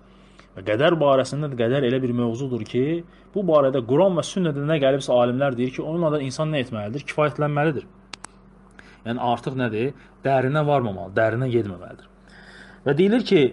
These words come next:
Allahın gizli sirri olduğu üçün sənə bunu bilmək iqtidarında deyilsən. Bunu bilmək iqtidarında deyilsən. Necə ki, ruh haqqında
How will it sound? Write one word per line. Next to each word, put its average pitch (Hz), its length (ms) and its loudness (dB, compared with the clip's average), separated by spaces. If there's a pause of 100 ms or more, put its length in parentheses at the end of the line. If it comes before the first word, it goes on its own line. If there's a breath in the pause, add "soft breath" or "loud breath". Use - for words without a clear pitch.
(160)
Allahın 147 640 2
gizli 135 320 -2
sirri 147 420 0
olduğu 147 540 2
üçün 170 420 -2 (220)
sənə 131 800 -2
bunu 117 360 -4
bilmək 117 640 -6 (480 loud breath)
iqtidarında 107 800 -4 (520)
deyilsən. 92 420 -12 (1040)
Bunu 113 240 -6
bilmək 104 320 -8
iqtidarında 98 640 -6 (360)
deyilsən. 107 500 -2 (720 loud breath)
Necə 190 240 4
ki, 135 200 0 (920 loud breath)
ruh 165 380 0 (180)
haqqında 120 640 -2